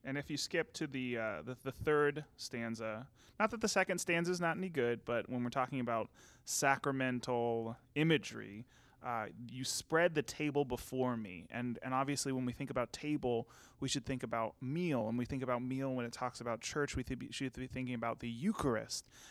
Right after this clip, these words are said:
as the ultimate prayer and the ultimate meal,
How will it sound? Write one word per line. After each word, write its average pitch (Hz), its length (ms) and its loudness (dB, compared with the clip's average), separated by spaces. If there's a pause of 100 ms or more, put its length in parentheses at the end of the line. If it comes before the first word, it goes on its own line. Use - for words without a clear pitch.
(140)
as 131 220 0
the 127 260 -4
ultimate 147 680 2 (440)
prayer 151 500 6
and 123 140 0
the 120 100 -2
ultimate 127 380 -2
meal, 120 720 0